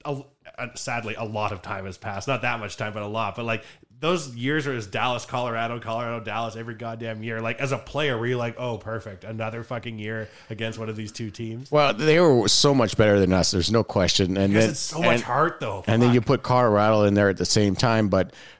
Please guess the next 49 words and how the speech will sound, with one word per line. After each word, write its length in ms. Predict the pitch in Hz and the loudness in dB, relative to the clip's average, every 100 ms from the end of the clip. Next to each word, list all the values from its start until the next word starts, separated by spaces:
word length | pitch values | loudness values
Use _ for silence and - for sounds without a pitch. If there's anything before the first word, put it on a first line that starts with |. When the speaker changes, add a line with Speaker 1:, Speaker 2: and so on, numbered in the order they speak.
| - | -6
Speaker 2:
uh, 160 | 104 98 - | -4 -2 0
I, 340 | 131 - 139 | 2 4 4
I 20 | 131 | 6
believe 440 | 127 123 123 117 | 6 6 6 6
that 180 | 107 90 - - | 2 0 -8 -18
we 140 | - 135 | -2 0
had 80 | 113 | 4
the 60 | |
best 220 | 104 104 - | 4 4 4
goalie. 300 | 101 101 95 - - - | 4 4 2 -4 -16 -2
We 140 | 107 | 2
had 120 | 104 - | 2 2
Cujo, 400 | 113 95 104 98 | 2 4 2 0
Speaker 1:
Yeah. 60 | - _ - | -8 _ -4
Speaker 2:
and 300 | 98 95 95 | 0 2 4
he 140 | 110 123 | 2 2
gave 160 | 127 | 2
us 100 | 101 | 2
a 80 | 101 | 0
chance. 340 | - 113 104 | 2 2 2
If 140 | 110 98 | 2 2
you 60 | 113 | 2
look 200 | 135 135 | 2 2
at 100 | 101 | 0
some 220 | - 113 | 2 2
of 60 | 98 | 2
the 80 | 90 | 2
saves 580 | - 101 104 101 92 - | 4 4 4 4 0 -2
in 160 | 101 98 | -2 -2
that 180 | 87 76 | -2 0
Dallas 300 | 95 98 95 | 0 2 0
series, 540 | 98 87 87 85 - - - - | -2 -4 -6 -8 -12 -20 -20 -2
w-, 160 | 110 107 | 0 2
was 240 | 113 110 - - | 4 4 2 0
unreal 640 | 127 113 98 101 107 104 98 - - | 2 4 6 6 6 4 -2 -10 -2
what 200 | 107 110 | 2 4
he 120 | 113 | 4
did. 340 | 90 98 104 - - - - | 4 4 4 -2 -20 -16 -4
And 400 | 107 110 110 104 _ - | 0 2 0 -2 _ -2
going 220 | 135 131 | 2 4
back 220 | 117 117 | 2 0
to 60 | - | -2
Cujo, 600 | - 123 113 113 110 - _ _ | 2 4 6 4 2 -2 _ _
did 120 | - 104 | -4 0
you 40 | |
guys 220 | 98 104 | 2 4
read 120 | 104 104 | 4 4
his 100 | 92 | 4
book? 280 | 107 107 | 0 0